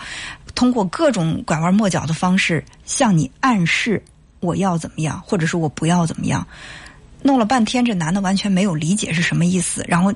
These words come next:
女人就会很生气。所以我们在生活当中经常会看到一个场景啊，就是这边儿女人已经气得呀，都觉得不得了，要昏过去了，那边儿男的莫名其妙说：“你为什么生气啊？”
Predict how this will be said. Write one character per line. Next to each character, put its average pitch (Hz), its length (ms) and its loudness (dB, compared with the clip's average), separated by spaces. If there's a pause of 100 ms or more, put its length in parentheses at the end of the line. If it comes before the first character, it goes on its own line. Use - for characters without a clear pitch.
(140)
女 175 140 2
人 156 100 4
就 185 120 2
会 180 100 2
很 - 160 -4
生 175 240 2
气。 - 220 -2 (240)
所 302 160 2
以 - 20 2
我 277 120 4
们 180 100 4
在 277 120 4
生 285 200 2
活 247 80 2
当 262 160 2
中 294 120 0
经 311 240 -2
常 190 220 0
会 175 100 2
看 190 220 0
到 170 100 0
一 165 60 0
个 170 80 -2
场 165 320 0
景 175 160 -2
啊， - 160 -6
就 185 140 -2
是 - 180 -4 (320)
这 294 140 0
边 277 120 2
儿 285 160 2 (320)
女 185 160 2
人 220 160 2
已 226 60 2
经 175 220 -2
气 - 340 -2
得 170 140 -2
呀， 135 260 -6
都 208 100 -2
觉 180 200 -2
得 196 180 0 (460)
不 294 80 2
得 220 180 2
了， 233 180 0
要 202 140 2
昏 285 220 0
过 220 120 4
去 160 200 -4
了， 101 120 -6 (220)
那 254 160 2
边 214 140 0
儿 226 40 0
男 175 220 0
的 214 80 2
莫 247 160 2
名 202 140 2
其 - 180 -4
妙 185 100 -2
说 226 140 -2
：“你 208 120 2
为 262 120 0
什 269 160 -2
么 160 60 2
生 160 200 2
气 160 220 0
啊？” 139 140 -2